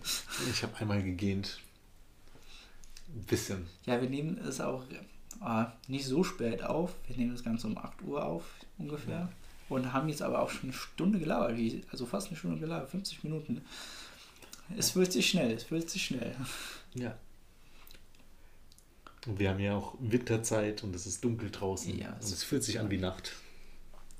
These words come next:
Speaker 2: Ja. Ähm, ja, aber jetzt nur noch irgendwas zum Dreh? Sagen irgendwas?
Speaker 1: Mm.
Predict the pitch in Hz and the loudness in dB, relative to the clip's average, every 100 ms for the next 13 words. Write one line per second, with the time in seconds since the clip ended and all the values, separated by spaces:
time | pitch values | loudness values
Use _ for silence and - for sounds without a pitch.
0 | - 120 107 - - - - - - - | -6 -4 -4 -6 -10 -16 -18 -20 -20 -20
1 | - - - - - - - - - - | -18 -18 -16 -16 -16 -16 -16 -16 -12 -2
2 | 123 110 107 110 - - - - - - | 2 2 0 -2 -10 -20 -18 -18 -18 -14
3 | - - - - - 127 123 110 107 113 | -12 -12 -12 -12 2 4 6 6 4 2
4 | - - - - - - - - 127 165 | -8 -16 -14 -12 -12 -14 -14 -8 0 2
5 | 170 170 185 170 165 - - 127 123 120 | 2 2 2 2 0 -2 -2 -2 2 2
6 | 180 233 - - - - 170 170 165 190 | 4 2 -4 -16 -18 -14 -2 0 2 0
7 | 165 156 147 147 - - - - - - | -2 -2 0 -2 -2 -8 -12 -16 -20 -20
8 | - - - 135 139 147 147 | -20 -16 -4 0 0 -2 -4